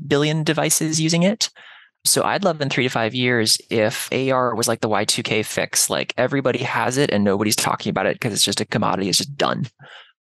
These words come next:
So we're truly trying to make the A R technology kind of a free, simple plug-and-play solution, and we're hoping it'll be universal. And then we're also highly committed to leaning into these stories where kind of A E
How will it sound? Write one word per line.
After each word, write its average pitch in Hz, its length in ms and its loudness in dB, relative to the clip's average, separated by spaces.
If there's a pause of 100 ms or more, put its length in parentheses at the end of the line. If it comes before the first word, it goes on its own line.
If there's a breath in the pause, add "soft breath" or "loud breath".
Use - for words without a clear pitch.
So - 180 0
we're 131 200 2
truly 131 720 -2
trying 113 200 0
to 104 60 2
make 101 140 0
the 95 280 2
A 92 40 4
R 92 100 2
technology 90 460 0
kind - 160 0
of 95 80 0
a 85 60 0
free, 127 520 -2
simple 101 380 0
plug-and-play 92 600 0
solution, 95 520 0
and 87 80 -2
we're 87 60 -2
hoping 90 260 -2
it'll 87 120 0
be 104 60 -4
universal. 101 440 0 (720 loud breath)
And 139 260 -2
then 143 220 2
we're 143 140 2
also 170 260 2
highly 226 320 0
committed 190 480 2
to 156 440 2 (440 soft breath)
leaning 151 340 2
into 139 420 2
these 127 240 0
stories 127 560 0
where 113 360 2
kind 117 240 -2
of 107 180 -2
A 143 280 0
E 143 200 -2